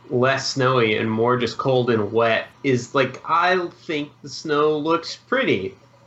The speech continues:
And it is the only upside to it being extremely cold. If it, if the winter is just frigid temperatures, then the winter would be my least favorite season. But the snow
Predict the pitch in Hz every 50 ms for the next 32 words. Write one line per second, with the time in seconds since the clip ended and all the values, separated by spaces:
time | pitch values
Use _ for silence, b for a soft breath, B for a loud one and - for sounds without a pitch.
0 | _ _ _ - - 175 175 175 165 170 202 208 208 208 208 196 214 190 - 196
1 | 196 214 233 247 254 247 240 220 202 185 175 - - - 156 139 127 120 110 107
2 | - - - 139 123 - 135 131 135 - 143 135 131 127 123 123 123 123 120 123
3 | - 127 127 - - - 156 147 139 131 123 110 - - 120 110 101 92 - -
4 | - - - 151 127 131 202 233 254 247 240 - 190 196 190 190 220 208 190 185
5 | 190 214 214 - 254 254 247 240 202 - - - 135 143 147 160 170 175 - -
6 | - - _ _ _ _ - - - 156 156 156 147 151 165 160 131 123 - 131
7 | 123 123 139 151 139 - 170 165 165 170 180 190 190 - - - - - _ _
8 | _ _ - _ _ _ _ - 139 143 139 - - - - - 131 147 143 139
9 | 135 135 156 151 - 170 151 143 131 127 135 135 127 120 117 113 117 123 120 120
10 | - - 120 113 101 92 - - - 95 92 92 98 98 - - 147 151 147 -
11 | - 175 175 175 - - - - 180 175 190 202 220 226 226 220 214 214 202 202